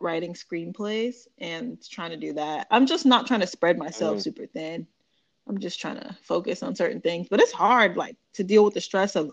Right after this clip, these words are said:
Speaker 1: not knowing with this quarantine and then also trying to create. That's my biggest
Speaker 2: Yeah.
Speaker 1: obstacle right now. The stress of, like, what the fuck's life, what is life gonna be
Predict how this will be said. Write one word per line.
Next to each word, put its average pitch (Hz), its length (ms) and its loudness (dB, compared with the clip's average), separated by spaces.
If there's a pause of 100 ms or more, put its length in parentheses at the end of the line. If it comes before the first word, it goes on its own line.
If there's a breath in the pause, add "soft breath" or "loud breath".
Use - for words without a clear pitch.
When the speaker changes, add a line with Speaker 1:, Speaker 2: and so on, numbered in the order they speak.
(140)
Speaker 1:
not 185 360 6
knowing 180 540 2 (340 soft breath)
with 196 120 -4
this 180 140 -2
quarantine 202 600 2
and 185 160 -2
then 156 160 -6
also 170 320 -2
trying 165 240 -8
to 160 60 -8
create. 151 580 -6
That's - 280 -8
my 151 220 -4
biggest 143 340 -8
Speaker 2:
Yeah. - 80 -6
Speaker 1:
obstacle - 380 -10
right - 180 -6
now. - 240 -12 (2000)
The 190 120 -6
stress 208 320 2
of, 170 100 2
like, 151 220 -2
what 190 140 2
the 175 80 -2
fuck's - 260 -6
life, 165 280 0
what 196 200 4
is 208 120 2
life 175 320 4
gonna 160 200 -4
be 151 400 -4